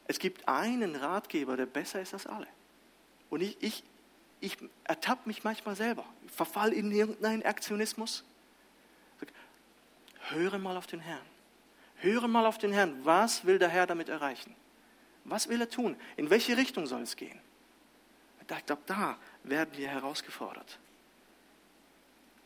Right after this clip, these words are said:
Tun wir nicht besserwisserisch vor Gott, vertrauen wir auf ihn. Ich glaub, das sind zwei einfache Punkte, die wir lernen können von Josef. Es gibt sicher noch mehr, aber ich möchte einfach hier überleiten zum Abendmahl und möchte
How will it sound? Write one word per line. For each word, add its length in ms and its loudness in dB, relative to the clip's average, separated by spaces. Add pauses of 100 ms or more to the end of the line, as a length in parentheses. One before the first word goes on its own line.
(320)
Tun 240 -6
wir 260 2 (240)
nicht 220 -12
besserwisserisch 680 -4
vor 140 -6
Gott, 180 -8
vertrauen 560 -4
wir 160 -2
auf 140 -10
ihn. 240 -10 (160)
Ich 60 -18
glaub, 140 2
das 120 6
sind 160 4
zwei 260 6
einfache 460 4
Punkte, 420 2
die 140 0
wir 80 6
lernen 320 6
können 180 -4
von 180 -6
Josef. 280 0
Es 280 -2 (140)
gibt 160 -4
sicher 220 0
noch 180 0
mehr, 380 6 (640)
aber 380 10 (360)
ich 60 -14
möchte 240 10
einfach 300 8
hier 260 8
überleiten 600 8
zum 200 -4
Abendmahl 640 10
und 100 0
möchte 360 6